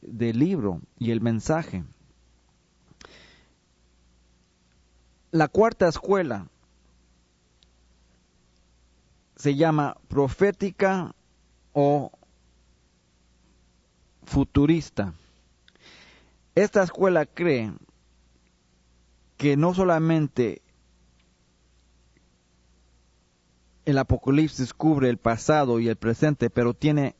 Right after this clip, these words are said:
también mucho del futuro que no se ha cumplido. Esta es la interpretación que yo creo es correcta. Podemos ver ya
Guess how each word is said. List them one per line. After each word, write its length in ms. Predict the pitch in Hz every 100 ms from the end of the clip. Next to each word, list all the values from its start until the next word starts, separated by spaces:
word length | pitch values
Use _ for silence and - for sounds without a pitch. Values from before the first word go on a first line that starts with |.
| -
también 560 | 123 131 143 147 143 - _ _ _ _ _ _ _ _
mucho 800 | 117 143 190 202 - 175 160 - _ _ _ _ _ -
del 220 | 135 131
futuro 560 | - 127 - 170 151 123
que 180 | -
no 200 | 123 135
se 140 | 139 139
ha 80 | 127
cumplido. 640 | - 117 - 117 104 90 85 _ - _ _ - - _ _ - -
Esta 400 | 180 185 175 175
es 80 | 151
la 140 | 143
interpretación 1200 | 135 127 131 117 123 117 113 110 139 131 120 98 - _ -
que 200 | 113 117
yo 160 | 123 127
creo 400 | - 123 110 -
es 180 | 120 117
correcta. 640 | - 113 110 104 - 87 87 - _ _ - - - - _ _
Podemos 480 | - 123 156 156 135
ver 260 | 156 170 151
ya 380 | 165 170 175